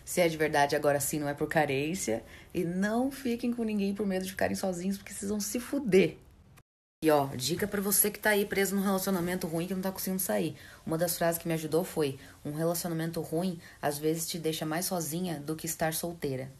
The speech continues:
Foi aí que eu li e falei, "Hum."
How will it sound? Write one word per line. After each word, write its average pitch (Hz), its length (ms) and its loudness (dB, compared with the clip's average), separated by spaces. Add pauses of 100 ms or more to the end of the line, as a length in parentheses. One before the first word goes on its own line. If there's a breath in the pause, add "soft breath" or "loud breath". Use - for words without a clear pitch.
Foi 160 240 -4
aí 147 160 -4
que 165 100 -6
eu 175 240 -4
li 190 420 0
e 196 60 -4
falei, 160 300 -4
"Hum." 233 680 -4